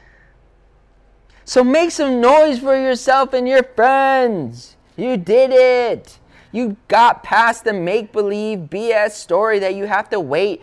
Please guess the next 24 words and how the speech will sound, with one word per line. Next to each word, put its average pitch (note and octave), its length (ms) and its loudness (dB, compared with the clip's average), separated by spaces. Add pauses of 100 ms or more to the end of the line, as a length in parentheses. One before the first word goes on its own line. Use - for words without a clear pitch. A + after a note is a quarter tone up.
(160)
to F3+ 100 0
be F#3 200 -4
the G#3 160 0
person G#3 500 -4
you F#3 140 -4
were G3+ 320 0 (120)
already G3 540 2
meant E3+ 320 -8
to F3 140 -8
be. F3 600 -8 (1120)
Like F#3+ 140 -8
my F#3+ 120 -10
friend F#3 380 -8
Melody F#3 360 -6
Asani F3 500 -8
says, C#3+ 560 -6 (420)
"Stop G#3+ 400 -6
waiting G3+ 440 -6
to F#3 80 -4
be E3+ 300 -10
who G3 160 -8
you G3 260 -8
already F#3+ 540 -4 (100)
are." F#3 600 -4